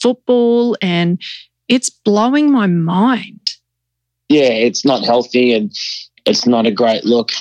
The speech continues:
Speaker 2: 'Cause, you know, I've, I've sort of agreed now living in Ballarat that I'm gonna play footy again this year, and I was talking to the umpires on the weekend, and, and, you know, we were talking about some of the abuse that these younger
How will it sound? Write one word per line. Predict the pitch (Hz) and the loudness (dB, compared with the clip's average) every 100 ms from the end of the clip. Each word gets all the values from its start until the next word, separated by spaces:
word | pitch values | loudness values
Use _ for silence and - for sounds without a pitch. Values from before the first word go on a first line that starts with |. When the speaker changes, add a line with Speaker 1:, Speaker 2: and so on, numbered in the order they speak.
| - _ - | -14 _ -2
Speaker 2:
'Cause, | 104 | 0
you | |
know, | 104 98 | 2 0
I've, | |
I've | 98 98 - - - - - - - | 0 -2 -6 -20 -20 -20 -14 -12 -8
sort | - 123 | -2 0
of | 113 | 0
agreed | 104 123 123 113 | 0 0 0 0
now | 120 | 0
living | 120 113 117 | 0 0 0
in | 110 | 2
Ballarat | 113 117 117 | 0 2 -2
that | - | -4
I'm | 110 | -6
gonna | 113 110 | -6 -4
play | - 113 | -2 -2
footy | - 123 120 | -2 -2 0
again | 113 113 113 | 0 0 0
this | 107 - | -2 0
year, | 120 | 0
and | 107 104 | 0 0
I | |
was | 104 104 - - _ - | 0 0 -4 -12 _ -2
talking | 117 113 120 113 | 0 0 0 0
to | 113 107 | 0 0
the | 95 107 | 0 0
umpires | 117 117 107 101 | 0 0 -2 -2
on | 104 | -4
the | 104 | -2
weekend, | 98 98 - 101 98 | 0 0 0 -2 -2
and, | 98 - - - - _ _ | -4 -8 -20 -20 -20 _ _
and, | 107 107 | 0 0
you | |
know, | 101 104 104 | 2 0 2
we | |
were | 107 104 | 0 0
talking | 113 107 113 107 | -2 -2 0 0
about | 104 98 | 0 -2
some | - 110 107 | -2 -2 0
of | 98 | 0
the | 101 | -2
abuse | 87 101 104 98 | -2 0 0 0
that | 95 - | -2 0
these | 143 180 | 0 0
younger | 196 208 | 0 0